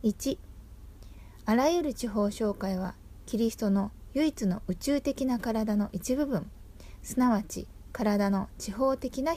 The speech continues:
表現です。第一コリント一章二節。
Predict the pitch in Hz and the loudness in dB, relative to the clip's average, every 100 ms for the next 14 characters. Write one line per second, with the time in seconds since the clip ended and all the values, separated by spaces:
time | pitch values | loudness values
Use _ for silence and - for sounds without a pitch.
0 | 330 202 185 180 175 175 170 - - - | 2 0 2 -2 -4 -4 -8 -10 -16 -18
1 | - - - - - - - - - - | -18 -18 -18 -18 -18 -18 -18 -18 -18 -18
2 | - - 254 277 - - 254 214 180 - | -6 0 2 0 -4 0 2 4 2 -2
3 | 156 - - - 254 - 170 180 220 240 | -8 -10 -12 -8 -6 -4 -2 0 0 0
4 | 220 - | -2 -6